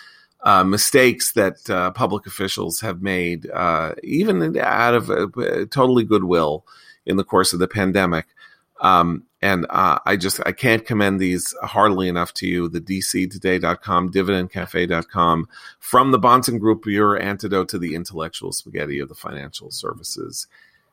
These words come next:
industry. Um, so what else should we, uh, what else should we talk about? Anybody got anything?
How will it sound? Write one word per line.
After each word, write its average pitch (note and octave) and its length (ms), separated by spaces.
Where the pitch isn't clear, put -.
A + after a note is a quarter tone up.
industry. - 880
Um, G2+ 580
so - 160
what A2+ 140
else A2 140
should G2+ 200
we, F#2 240
uh, E2+ 160
what G#1 120
else G2+ 120
should - 100
we G1+ 60
talk - 260
about? G1+ 240
Anybody G#2+ 240
got A2 200
anything? A#2+ 360